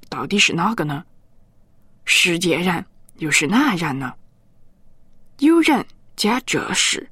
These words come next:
告诉约旦，那么所谓的这事又是哪事呢？那么这就要再往上文去寻找答案了。我们要看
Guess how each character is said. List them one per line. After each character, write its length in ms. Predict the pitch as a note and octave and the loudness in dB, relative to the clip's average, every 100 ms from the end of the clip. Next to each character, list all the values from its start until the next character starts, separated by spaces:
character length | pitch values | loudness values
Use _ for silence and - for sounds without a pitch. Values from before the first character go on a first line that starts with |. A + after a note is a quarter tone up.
| - | -6
告 240 | - - - | -4 -4 -4
诉 180 | - D#3 | -4 -4
约 80 | F3 C3+ | -4 -4
旦， 100 | - - - - - - _ - | -6 -10 -20 -20 -20 -20 _ -14
那 100 | - | 2
么 200 | A3+ D#4 E4 - - | 4 4 0 -14 -6
所 180 | - E4 | 0 4
谓 140 | G3+ | 4
的 200 | E3 E3+ - | 2 0 -4
这 280 | - D3 - | -2 -2 0
事 300 | - - - - - | 2 2 -2 -12 -20
又 200 | - C#3+ | -6 -4
是 160 | - - | -4 0
哪 240 | A3+ C#4 F#3 | 2 2 0
事 240 | - - | -4 -4
呢？ 200 | D#3 G#3 - - - - - _ _ - - - - - - - - - | -2 -4 -4 -20 -20 -20 -20 _ _ -20 -20 -20 -20 -20 -20 -20 -14 -2
那 80 | |
么 160 | E3 E3+ | 0 0
这 180 | - D3+ | 0 -2
就 140 | D#3 | 0
要 120 | C#3+ C3 | 0 -2
再 260 | - - | -4 -6
往 200 | E3 B3+ | 0 2
上 240 | C#4 - E3+ | 2 0 0
文 180 | D#3 - - | 0 -2 -8
去 80 | - | -4
寻 160 | E3+ | -2
找 160 | D3 E3+ | -2 -2
答 180 | E3 C3+ | -2 -2
案 180 | - | -4
了。 180 | C#3 B2+ - - - - - _ _ _ _ _ | -8 -10 -12 -20 -20 -20 -20 _ _ _ _ _
我 60 | G3 | 2
们 140 | F#3+ | 2
要 140 | D#3+ B2 | 2 -2
看 280 | - F#3+ | -4 -4